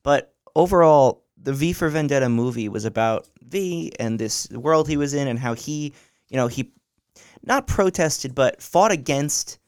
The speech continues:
the control by doing these drastic measures. He blew up buildings and, spoiler alert,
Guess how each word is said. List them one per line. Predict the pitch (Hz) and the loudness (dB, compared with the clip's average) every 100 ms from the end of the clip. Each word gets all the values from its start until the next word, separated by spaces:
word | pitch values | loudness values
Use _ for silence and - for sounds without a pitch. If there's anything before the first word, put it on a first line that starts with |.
| _ _ | _ _
the | 127 | -10
control | - 123 - 131 135 | -6 -6 0 2 4
by | 113 117 | 2 -2
doing | 120 139 131 | -2 -4 -2
these | 127 117 | -4 -4
drastic | 104 120 135 160 156 - 127 | -6 0 0 0 -2 -6 -4
measures. | 117 120 120 110 | -2 -2 -4 -8
He | 117 | -10
blew | 110 160 160 | -6 -2 0
up | 143 - | 0 -4
buildings | 123 123 127 127 123 120 | -4 -4 -2 -4 -4 -4
and, | 113 110 - _ _ _ _ | -4 -6 -10 _ _ _ _
spoiler | - - 156 147 139 | -8 2 6 6 6
alert, | 135 127 123 107 | 4 4 0 -2